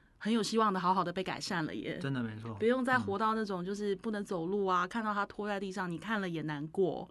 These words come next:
Speaker 2: 嗯。
Speaker 1: 对啊，更重要的是就是减缓疼痛。
Speaker 2: 对。
Speaker 1: 对，所以我觉得我真的非常谢谢陈医师，就是今天特别来跟我们聊这一集，然后帮我们分析，就是介绍什么是宠物干细胞。因为
Speaker 2: 是。
Speaker 1: 有的时候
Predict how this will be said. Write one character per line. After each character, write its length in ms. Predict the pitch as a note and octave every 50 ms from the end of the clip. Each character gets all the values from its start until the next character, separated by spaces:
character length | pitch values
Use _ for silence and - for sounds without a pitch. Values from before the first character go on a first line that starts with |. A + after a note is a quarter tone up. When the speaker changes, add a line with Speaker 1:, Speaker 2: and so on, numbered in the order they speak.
| - -
Speaker 2:
嗯。 260 | - B2+ A#2+ A2 F#2+ G2 A2+
Speaker 1:
对 160 | - G3 F#3+
啊， 180 | F3+ E3+ F3+ F#3
更 180 | - C#4 C4
重 200 | A#3 A#3+ B3 A#3
要 160 | A#3 A3 G3+
的 120 | F3+ F3+ F#3
是 220 | F3+ - G#3 G3
就 100 | F3+ F#3+
是 320 | F#3 G3 G3 F#3 F3 F3+ F3+
减 220 | - - F3 F#3
缓 160 | F#3+ G#3 F3+ D#3
疼 240 | D3+ F3 D#3 D3
痛。 320 | D3+ - - E3+ - - - - - -
Speaker 2:
对。 160 | - B2 A2+ G#2 A2 A#2 - - _
Speaker 1:
对， 200 | - A#3 A#3 A3+
所 160 | G#3+ - C#4
以 60 | C#4+ D4
我 160 | C#4 A#3 G3+
觉 120 | - G#3+
得 400 | G#3+ A3+ A3+ A3+ A3+ A3+ A#3 - - _ -
我 120 | - G3
真 140 | F#3 A#3 C4
的 80 | C#4+
非 80 | C4 C#4
常 160 | C4+ B3 A3+
谢 100 | G#3+ A#3+
谢 80 | A3+ G3
陈 200 | F#3 - F3+ F3
医 100 | F#3 G3+
师， 180 | F#3+ - G3
就 140 | G3 G3 G#3
是 160 | G3+ G3 G3
今 140 | F3+ G3 G3+
天 120 | G3+ G3+ G3+
特 160 | - A#3 A#3
别 140 | A#3 F#3+ F3
来 140 | E3+ E3+
跟 220 | E3+ - F#3 F#3 F#3
我 60 | E3+
们 240 | D#3 D#3+ D#3 E3+ E3
聊 240 | D#3+ D3+ D3+ D3+ D#3+
这 120 | D#3+ F#3
一 120 | F3 E3+ E3
集， 320 | E3 - - B2+ B2+ D#3+
然 120 | E3 C#3+ E3+
后 140 | G3 G3+
帮 180 | F#3 - F#3 F3+
我 60 | F#3
们 160 | E3 D3+ C#3+
分 200 | D3 - E3 E3
析， 240 | E3+ E3+ - E3 E3
就 80 | E3 E3
是 200 | F3 F3 E3+ D3+
介 200 | - - F3+ E3+
绍 200 | F3 F#3+ E3 D#3+
什 100 | E3 F3
么 80 | D3
是 100 | E3 F3+
宠 180 | F3+ - E3+ D3+
物 100 | E3 -
干 180 | - D#3 C#3+ -
细 180 | - - - -
胞。 220 | - - - E2+ -
因 140 | - G#3+ A3
为 160 | A#3 A3+ G3
Speaker 2:
是。 100 | B2 A#2 G#2 A2 - - - - -
Speaker 1:
有 120 | G3+ G3+
的 60 | A#3+
时 100 | A#3+ C4+
候 220 | C4 C#4 C4+ B3+